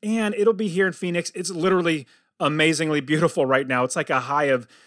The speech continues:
I don't know, seventy-two, seventy-three degrees. It is amazing here. And it's gonna be in March, obviously.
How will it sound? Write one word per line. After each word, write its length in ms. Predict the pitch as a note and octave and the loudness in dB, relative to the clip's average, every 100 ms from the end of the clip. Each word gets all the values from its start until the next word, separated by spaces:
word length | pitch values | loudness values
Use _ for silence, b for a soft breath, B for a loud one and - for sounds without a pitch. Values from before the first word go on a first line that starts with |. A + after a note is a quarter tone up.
| b - | b -14
I 60 | |
don't 140 | C3+ C3 | -6 -2
know, 120 | B2 | 0
seventy-two, 840 | - - C#3+ C#3+ D3 C#3+ D3 D3 | 0 2 0 0 -6 -4 -2 -2
seventy-three 540 | D3+ D#3+ D3+ D3 D3 D3 | -2 -4 -6 -6 -8 -6
degrees. 560 | C3 B2 C3 C3+ C#3 - b b | -6 -4 -4 -4 -6 -12 b b
It 140 | F#3+ G3 | 2 4
is 260 | F3+ E3+ - | 4 0 -2
amazing 600 | D#3+ D#3 D3+ D#3+ D3+ C#3 | -4 -4 -2 -2 -2 -6
here. 240 | B2 B2 | -4 -4
And 100 | C3+ | -2
it's 160 | C3+ C#3 | -4 -6
gonna 140 | - | -6
be 100 | D#3 | -2
in 100 | F3+ | 0
March, 380 | F3 F3 D3+ - | 2 2 2 -2
obviously. 640 | D3 C3+ C#3 C3 D#3 C#3+ | -4 -4 -4 -4 -2 -4